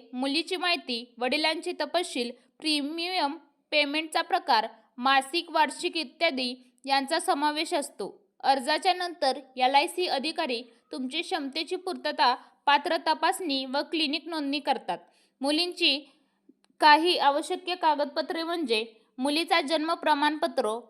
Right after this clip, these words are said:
डीओबीसाठी वडिलांचा आधार कार्ड किंवा अन्य ओळखपत्र जसे की पॅन कार्ड, राशन कार्ड, वडिलांचे उत्पन्न प्रमाणात किंवा वेतनांची सविस्तर माहिती, पासपोर्ट साईज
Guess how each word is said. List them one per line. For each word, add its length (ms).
डीओबीसाठी 1080
वडिलांचा 540
आधार 380
कार्ड 340
किंवा 280
अन्य 340
ओळखपत्र 640
जसे 280
की 160
पॅन 320
कार्ड, 260
राशन 400
कार्ड, 260
वडिलांचे 500
उत्पन्न 520
प्रमाणात 500
किंवा 340
वेतनांची 800
सविस्तर 500
माहिती, 460
पासपोर्ट 540
साईज 340